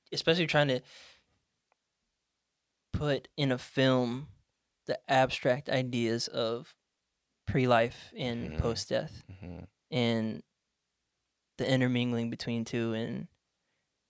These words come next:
Speaker 1: even, like, <laughs> even the, um, like, the, the Jerrys and, and Terry and, like, the, I guess, the beings that help people through, through life and death, or the entities or whatever you wanna call 'em. And, um, like,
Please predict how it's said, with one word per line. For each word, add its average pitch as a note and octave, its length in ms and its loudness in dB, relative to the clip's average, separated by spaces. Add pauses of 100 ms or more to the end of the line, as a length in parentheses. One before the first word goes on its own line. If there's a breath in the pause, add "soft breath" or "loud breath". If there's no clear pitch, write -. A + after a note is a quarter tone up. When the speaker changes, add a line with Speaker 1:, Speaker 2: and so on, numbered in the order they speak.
Speaker 1:
even, C3 360 2
like, A#2+ 260 2 (180)
<laughs> - 200 0
even D3 300 2
the, C#3 200 0
um, B2 460 -2 (760 soft breath)
like, C3 180 0
the, B2+ 220 6
the C3+ 80 2
Jerrys B2+ 540 4
and, B2 180 0
and B2 200 -2
Terry B2 400 2
and, A2+ 100 -2
like, A2+ 240 -2
the, A2+ 300 -4 (1400)
I D3 80 0
guess, C#3 160 2
the D3 60 -2
beings B2+ 280 4
that C#3 140 4
help A#2+ 260 2 (380)
people A#2+ 240 0
through, B2+ 320 4
through C3 180 0
life A#2 240 6
and A#2+ 140 -2
death, B2 280 2 (640 loud breath)
or B2+ 120 8
the A#2+ 100 4
entities B2 460 0
or A#2+ 100 4
whatever A#2+ 240 4
you A#2 80 2
wanna A#2 160 0
call B2 180 -2
'em. B2 120 -6 (680 soft breath)
And, A#2+ 300 4
um, A2+ 480 4 (240)
like, B2+ 160 2